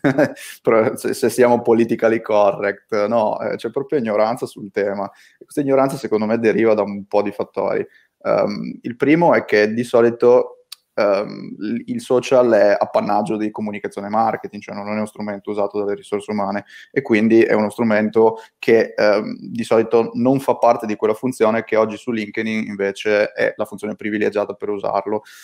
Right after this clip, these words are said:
D'altro canto, marketing e comunicazione fanno fatica a comprendere qual è il vero senso di LinkedIn, perché non ne capiscono bene le logiche dinamiche.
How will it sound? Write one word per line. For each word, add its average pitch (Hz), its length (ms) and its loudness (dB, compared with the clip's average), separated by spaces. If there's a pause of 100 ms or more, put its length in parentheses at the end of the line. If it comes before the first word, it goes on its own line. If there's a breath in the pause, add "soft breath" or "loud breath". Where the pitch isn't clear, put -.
(140 loud breath)
D'altro 127 280 2
canto, 135 380 2
marketing 113 460 0
e 104 40 -8
comunicazione 127 600 -2
fanno 131 240 -4
fatica 160 420 -6
a - 60 0
comprendere 104 640 0
qual 104 160 2
è 107 180 2
il 107 180 -6
vero 104 280 4
senso 101 760 -6
di 104 160 -8
LinkedIn, 104 580 -8 (260 soft breath)
perché 117 440 2
non 120 560 2
ne 123 220 0
capiscono 117 600 -2
bene 107 260 2
le 104 100 4
logiche 101 420 0
dinamiche. 104 680 -4